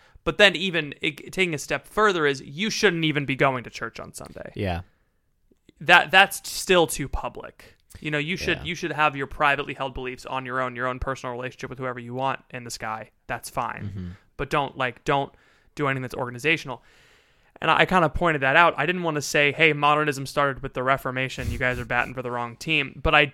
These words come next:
Speaker 1: I started it with, like, I started talking about how modernism kinda denies mediation, and, and we started, we actually started talking about the intellectual roots of Protestantism without actually ex-, me explicitly
Speaker 2: Nice.
Speaker 1: saying that. So I thought it was kinda cool.
Speaker 2: Well done,
Speaker 1: Um,
Speaker 2: Pat.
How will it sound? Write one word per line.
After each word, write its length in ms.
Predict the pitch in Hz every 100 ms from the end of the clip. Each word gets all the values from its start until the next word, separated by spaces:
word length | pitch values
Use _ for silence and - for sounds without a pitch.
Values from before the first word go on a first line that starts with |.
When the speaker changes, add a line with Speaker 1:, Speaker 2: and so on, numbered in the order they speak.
| -
Speaker 1:
I 140 | 151
started 440 | 147 - 175 160 151
it 100 | 139
with, 220 | 143 -
like, 280 | 135 120 - - _ _ _ _ _ _ _ _ _ _ -
I 40 |
started 260 | 151 170 151
talking 300 | 156 147 143
about 200 | 135 135
how 140 | 135
modernism 520 | 131 127 127 127 131
kinda 180 | 147 135
denies 480 | 123 120 113 117 -
mediation, 960 | 113 117 147 170 - 160 151 151 147 139
and, 160 | 127
and 160 | - 127
we 80 | 131
started, 380 | - 147 131 -
we 80 | 175
actually 180 | - -
started 240 | 190 160
talking 240 | 170 160
about 200 | 147 147
the 120 | - -
intellectual 540 | 151 151 151 151 143
roots 320 | 131 156 156
of 120 | 143 -
Protestantism 720 | 147 156 160 135 143 127 113
without 340 | 123 135 131
actually 360 | 123 135 139 123
ex-, 180 | -
me 140 | - 139
explicitly 420 | 120 107 113 113
Speaker 2:
Nice. 60 | 113
Speaker 1:
saying 240 | 120 131 110
that. 180 | -
So 80 | -
I 40 | 123
thought 140 | 131
it 40 |
was 100 | 131
kinda 200 | - 131 120
cool. 180 | 151 -
Speaker 2:
Well 160 | 110
done, 260 | 107 117 110
Speaker 1:
Um, 20 |
Speaker 2:
Pat. 360 | 104 135 131 -